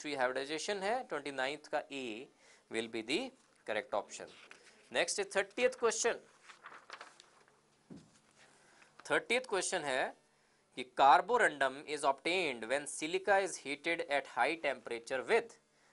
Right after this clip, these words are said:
तो carborundum होता क्या है? एसआईसी,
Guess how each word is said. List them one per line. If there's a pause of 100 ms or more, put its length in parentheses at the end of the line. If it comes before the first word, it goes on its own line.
तो
carborundum
होता
क्या (120)
है? (480)
एसआईसी,